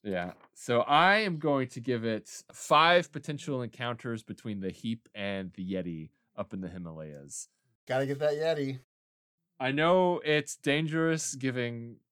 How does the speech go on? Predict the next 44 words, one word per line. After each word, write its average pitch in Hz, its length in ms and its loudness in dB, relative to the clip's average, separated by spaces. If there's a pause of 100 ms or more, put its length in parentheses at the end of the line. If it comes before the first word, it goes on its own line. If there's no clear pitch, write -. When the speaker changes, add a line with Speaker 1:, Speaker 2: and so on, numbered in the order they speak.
(220)
Speaker 1:
the 131 140 -6
full 135 300 2
five 131 340 4
things 135 680 -6 (220)
for 120 260 -2
the 117 120 -4
first 117 380 -2
issue 123 680 -6
of 104 460 0 (340)
a 117 120 -4
guy's 113 640 2 (180)
beginning 120 500 -4
the 113 120 0
arc. 117 420 0 (760)
Speaker 2:
That's 143 180 -4
just 151 100 -6
how 190 140 10
I 190 60 10
felt 190 300 8
in 185 80 -4
my 175 100 -4
soul. 196 520 4
I 143 80 4
had 180 240 4
to. 131 260 -4
Speaker 1:
It's 143 220 -2
just - 280 -2
so 170 260 4
good. 175 340 0 (320)
It's 151 160 -6
just - 260 -8
so 202 140 2
good. 160 320 -2
It 147 100 -4
could 202 140 2
have 185 80 -2
been 180 320 0
very 156 340 4
mediocre, 165 640 -4
and 92 160 -12
he 135 100 -8
just, 139 240 -12
like, 95 180 -6 (640)
pow, 156 200 -4